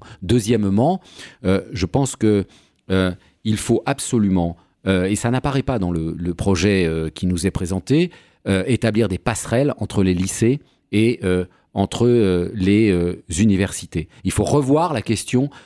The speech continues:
euh, de l'orientation. Je voyais ce matin la ministre qui s'exprimait, euh, dans, euh, un grand, euh, euh, quotidien, euh,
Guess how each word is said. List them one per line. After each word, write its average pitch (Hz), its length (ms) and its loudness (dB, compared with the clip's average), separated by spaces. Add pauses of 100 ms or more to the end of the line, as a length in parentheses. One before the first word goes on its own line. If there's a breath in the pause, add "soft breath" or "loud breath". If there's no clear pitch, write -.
(160 loud breath)
euh, 95 80 2
de 104 160 0
l'orientation. 107 600 0
Je 120 120 0
voyais 98 240 2
ce 98 160 -4
matin 90 280 -2
la 90 100 0
ministre 95 420 0
qui 85 140 -8
s'exprimait, 90 640 0
euh, 87 120 -2
dans, 90 400 0
euh, 87 140 -2 (340 soft breath)
un 87 120 -2
grand, 92 380 2
euh, 80 180 -2 (340 soft breath)
euh, 82 280 -2
quotidien, 131 640 0
euh, 85 280 -4